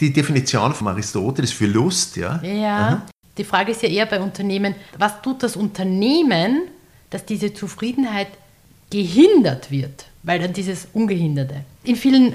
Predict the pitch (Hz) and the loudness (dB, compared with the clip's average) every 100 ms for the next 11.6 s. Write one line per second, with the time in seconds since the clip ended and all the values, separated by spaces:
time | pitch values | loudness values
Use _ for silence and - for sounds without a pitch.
0 | - - - 302 294 226 - 202 190 - | -4 -4 4 6 6 4 2 2 2 -2
1 | 202 190 - 185 180 180 185 180 208 233 | -2 -2 -4 2 4 6 4 2 2 2
2 | 190 - - 208 208 170 160 202 262 240 | 2 0 0 -2 -2 0 2 4 2 -2
3 | - 220 226 220 214 240 214 208 214 208 | -2 -6 -2 -2 0 0 -2 0 0 -2
4 | - - - - 190 185 - 143 185 180 | -6 -20 -20 -8 -6 -6 -8 -6 -2 -2
5 | 143 180 190 214 - 214 190 190 - 190 | -2 0 2 0 2 0 0 -2 -6 0
6 | 214 170 135 135 294 480 - - - - | 2 2 2 0 -2 -4 -10 -14 -18 -20
7 | - - - - 208 208 202 208 - - | -20 -20 -20 -12 0 2 2 0 -4 -20
8 | - - 180 185 170 160 190 185 185 - | -20 -8 -4 -2 -2 -4 -2 -2 -4 -6
9 | 170 - 180 165 135 190 262 - 269 - | -10 -4 -2 -2 -2 -2 0 0 -2 0
10 | 262 277 381 440 - - - 208 - 208 | -2 0 0 -4 -14 -20 -6 -6 -2 -2
11 | 202 196 202 202 208 - | 0 0 2 2 2 -2